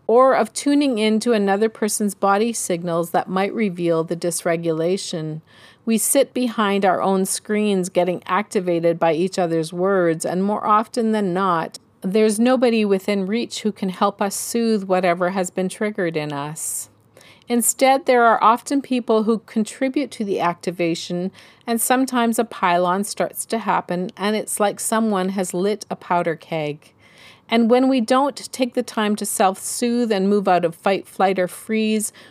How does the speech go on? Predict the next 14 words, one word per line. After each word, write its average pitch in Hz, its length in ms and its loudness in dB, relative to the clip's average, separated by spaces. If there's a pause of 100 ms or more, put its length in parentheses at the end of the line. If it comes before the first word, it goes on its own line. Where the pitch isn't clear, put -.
(140)
we 233 140 -4
can 233 200 2
very 240 300 4
quickly 220 500 0
do 196 220 0
harm 220 440 2
to 262 120 -4
people 170 540 0
we 196 140 -2
wouldn't 214 360 0
otherwise 165 720 0
want 160 320 -4
to 170 140 -6
harm. 165 600 -4